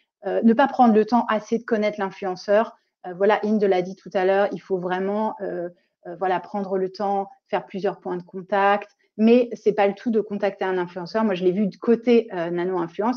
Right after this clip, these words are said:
Il y a plein de marques qui me connaissent, euh, qui font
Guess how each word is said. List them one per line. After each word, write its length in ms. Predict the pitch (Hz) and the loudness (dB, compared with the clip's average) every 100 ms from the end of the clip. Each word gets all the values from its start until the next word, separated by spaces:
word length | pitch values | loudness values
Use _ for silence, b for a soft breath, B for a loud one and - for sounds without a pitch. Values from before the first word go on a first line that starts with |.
| 247 | -4
Il 40 | |
y 40 | 175 | -8
a 60 | |
plein 100 | 170 | -4
de 60 | 208 | 0
marques 160 | 233 233 | -2 -4
qui 80 | |
me 60 | 180 | -6
connaissent, 420 | 190 185 226 254 - b b _ | -4 0 0 -2 -6 b b _
euh, 220 | 180 175 - | -4 -2 -2
qui 180 | - 226 | -2 -2
font 300 | - 240 214 | 2 2 2